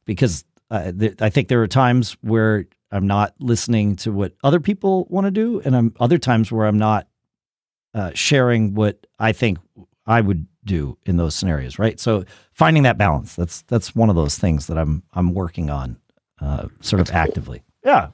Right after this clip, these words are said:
Speaker 1: I don't know. It's a generic
Speaker 2: So
Speaker 1: one.
Speaker 2: mine would be,
Speaker 1: Yeah.
Speaker 2: I am, I am resolved to be more particular. I've, I've allowed myself to let mistakes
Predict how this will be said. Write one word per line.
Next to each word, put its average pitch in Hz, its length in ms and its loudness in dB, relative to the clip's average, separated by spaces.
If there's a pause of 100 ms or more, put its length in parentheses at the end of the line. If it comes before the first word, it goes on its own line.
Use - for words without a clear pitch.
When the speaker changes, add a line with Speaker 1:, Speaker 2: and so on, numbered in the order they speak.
Speaker 1:
I 131 80 4
don't 143 120 0
know. 139 180 -12
It's - 880 -16
a 160 60 2
generic 127 480 2
Speaker 2:
So 95 80 0
Speaker 1:
one. 82 80 2
Speaker 2:
mine 107 180 0
would - 140 -6
be, 104 420 0
Speaker 1:
Yeah. 113 160 -2 (440)
Speaker 2:
I 117 140 0
am, 120 300 0
I 117 120 0
am 117 180 2
resolved 127 560 0
to - 80 -20
be 110 180 0
more 101 640 2 (1500)
particular. 78 680 -6
I've, 95 260 -2 (160)
I've 101 340 0
allowed 120 440 4
myself 101 840 0 (920)
to 107 280 0
let 104 420 0 (540)
mistakes - 1120 -2